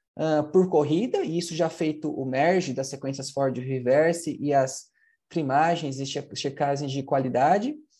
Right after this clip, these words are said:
Ah, isso nos permitiu obter uma média de mil e seiscentos a quatro mil e setecentos reads por indivíduo de Dung Beetle, ah,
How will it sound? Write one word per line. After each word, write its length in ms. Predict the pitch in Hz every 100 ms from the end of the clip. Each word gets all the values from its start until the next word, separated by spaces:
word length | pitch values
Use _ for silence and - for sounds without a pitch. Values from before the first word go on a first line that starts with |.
| _ _ _ _
Ah, 540 | 151 165 170 165 165 -
isso 580 | 185 208 220 220 208 -
nos 180 | 180 185
permitiu 440 | - 190 185 185 202
obter 320 | 202 190 208
uma 140 | 226
média 320 | 185 180 180
de 120 | 175 170
mil 140 | 190
e 20 |
seiscentos 520 | 196 185 185 175 180
a 40 | 170
quatro 300 | 180 175 175
mil 100 | 185
e 40 |
setecentos 480 | 185 185 185 185 185
reads 460 | 156 175 196 190 - _ _ _ _
por 180 | 202 214
indivíduo 480 | 226 214 180 190 180
de 140 | 175
Dung 260 | 202 196 196
Beetle, 600 | 147 165 - 180 185 196
ah, 640 | 165 160 156 160 156 -